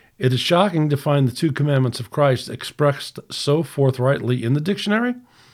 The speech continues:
Uh, is, it seems modern scholarship has hidden many of these things from its pupils.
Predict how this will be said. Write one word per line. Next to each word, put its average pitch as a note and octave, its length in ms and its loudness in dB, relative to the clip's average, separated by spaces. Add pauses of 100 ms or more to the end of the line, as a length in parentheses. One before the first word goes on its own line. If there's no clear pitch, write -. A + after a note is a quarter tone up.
(800)
Uh, B2 340 4 (360)
is, C3+ 280 2
it C3 220 -2
seems G#3 460 0
modern D#3+ 420 4
scholarship D#3+ 640 0
has B2+ 220 0
hidden C3 460 2 (220)
many D#3+ 360 4
of C3+ 120 2
these B2+ 240 2
things A2 460 -2 (400)
from A#2 560 0 (100)
its G#2+ 240 -6
pupils. A#2+ 720 -4